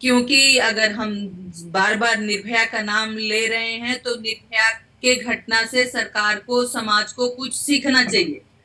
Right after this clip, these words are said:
क्योंकि आज उस बच्ची के साथ हुआ, क-, कल किसके साथ होगा, कल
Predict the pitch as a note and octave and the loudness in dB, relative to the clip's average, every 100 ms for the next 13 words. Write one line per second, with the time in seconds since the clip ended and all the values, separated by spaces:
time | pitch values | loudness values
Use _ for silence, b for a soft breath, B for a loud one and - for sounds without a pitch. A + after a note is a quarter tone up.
0 | B B _ C4+ D4 D4+ D#4+ D#4 C#4+ D4+ | B B _ 0 0 2 2 4 4 2
1 | D4+ - C#4+ D4+ D#4+ D#4+ D4 C#4 B3+ B3+ | 0 0 0 -2 -2 -4 -2 -2 -2 -2
2 | B3 B3+ B3 A#3+ B3 B3 A#3+ - _ B3 | -2 -2 -2 0 -2 -6 -10 -10 _ -4
3 | B3 B3 B3+ - C4 B3 B3 A3 A3 A3+ | -2 -2 -6 -6 0 0 2 0 -2 -6
4 | G#3+ G#3+ G#3+ G#3+ G3+ | -2 -4 -2 -6 -8